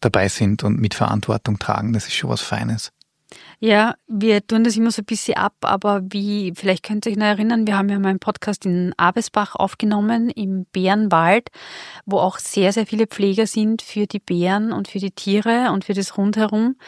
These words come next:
Speaker 2: Und die waren auch komplett von der Rolle, da haben wir es ja nur zu zweit gemacht.
Speaker 1: Mhm.
Speaker 2: Also, dass die gesagt haben, hundertfünfzig Tiere zu zweit, wie macht ihr das? Und wir haben da einfach nur mit der Schulter gezuckt und ja,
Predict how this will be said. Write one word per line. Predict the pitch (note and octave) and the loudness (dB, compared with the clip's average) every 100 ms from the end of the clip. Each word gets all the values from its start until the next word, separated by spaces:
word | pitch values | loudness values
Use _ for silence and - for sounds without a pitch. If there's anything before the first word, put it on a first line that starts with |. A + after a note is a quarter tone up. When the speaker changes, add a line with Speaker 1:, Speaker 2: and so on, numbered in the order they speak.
| - - - - | -18 -16 -12 -6
Speaker 2:
Und | G3+ | -2
die | G#3+ | 2
waren | G3 G3 | 4 4
auch | F3 F#3 | 4 2
komplett | G3 G3 F#3 F3+ - | -2 0 2 2 2
von | G3 | 0
der | F#3+ | 2
Rolle, | F#3 F3 F#3+ | 2 4 4
da | F#3+ | 2
haben | F3+ F3+ | 0 2
wir | |
es | F#3 | 2
ja | |
nur | F#3 F#3 | 0 -2
zu | - | -4
zweit | - F3+ - | 0 0 0
gemacht. | F3 E3 D#3 | -2 -2 0
Speaker 1:
Mhm. | A#2+ A2+ | 0 0
Speaker 2:
Also, | - F3 | -2 -6
dass | - F3+ - | -4 -4 -4
die | F3+ | -4
gesagt | - F3 - | -2 -2 0
haben, | F3+ D3+ | 0 2
hundertfünfzig | F3 F#3 - F#3+ - G3+ | 2 2 0 -2 -2 -6
Tiere | - - F#3 G3 | -4 -2 0 0
zu | - F#3+ | -2 -4
zweit, | - D3+ D#3 F#3 - | 0 2 2 0 0
wie | F#3 | 2
macht | F3+ - - F#3+ | 2 2 0 0
ihr | |
das? | E3 D3 D3+ - - - - - - _ | 2 2 2 -4 -8 -20 -20 -20 -20 _
Und | G3 F3+ | -8 -2
wir | F3+ F3 | 2 2
haben | F3 | 4
da | F3+ F3 | 4 4
einfach | F3+ | 2
nur | F3 F3+ | 0 0
mit | F3+ | 0
der | F#3 | -4
Schulter | - F3 - | -2 -2 -2
gezuckt | G3+ F#3+ G3+ - | -4 -4 -8 -4
und | F#3 F3 | -2 0
ja, | E3+ E3 | 0 -2